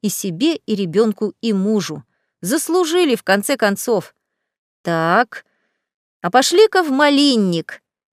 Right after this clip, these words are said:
Я решительно встала, сопровождаемая недоуменными взглядами. «Ничего сегодня собирать не будем, а прямо там наедимся последней, самой сладкой ягоды,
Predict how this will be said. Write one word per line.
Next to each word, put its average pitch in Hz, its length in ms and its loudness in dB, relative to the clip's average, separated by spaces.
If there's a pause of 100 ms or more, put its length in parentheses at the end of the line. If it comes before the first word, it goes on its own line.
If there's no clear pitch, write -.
Я 247 160 4
решительно 196 520 -2
встала, 330 420 2
сопровождаемая 220 920 0
недоуменными 202 880 0
взглядами. 160 840 -4 (800)
«Ничего 214 480 -2
сегодня 247 380 -2
собирать 247 420 0
не 254 140 -2
будем, 214 500 -4 (180)
а 190 100 0
прямо 277 340 2
там 202 360 2
наедимся 196 640 -2
последней, 190 680 -2
самой 190 360 -2
сладкой 202 540 -2
ягоды, 170 580 -2